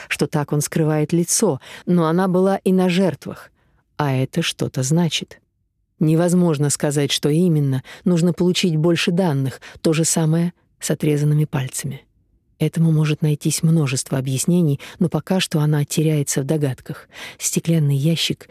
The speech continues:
единственное, в чём у неё нет сомнений. Как и те, что расставлены в отеле с плевательницей и санаторным шлемом,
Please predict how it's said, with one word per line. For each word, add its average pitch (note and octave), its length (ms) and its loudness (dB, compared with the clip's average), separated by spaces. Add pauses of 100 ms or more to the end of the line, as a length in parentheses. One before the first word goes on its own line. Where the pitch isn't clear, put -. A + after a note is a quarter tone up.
(160)
единственное, D3 840 0
в - 60 -10
чём C#3 200 -2
у C#3+ 40 0
неё C3+ 180 0
нет C3 220 -2
сомнений. B2+ 580 -2 (280)
Как E3 200 -2
и D#3 40 2
те, E3 200 2
что - 200 -2
расставлены C#3+ 600 0
в - 20 0
отеле D#3 420 2
с - 80 -4
плевательницей D3 840 0
и - 20 0
санаторным C#3 560 -2
шлемом, D3 460 0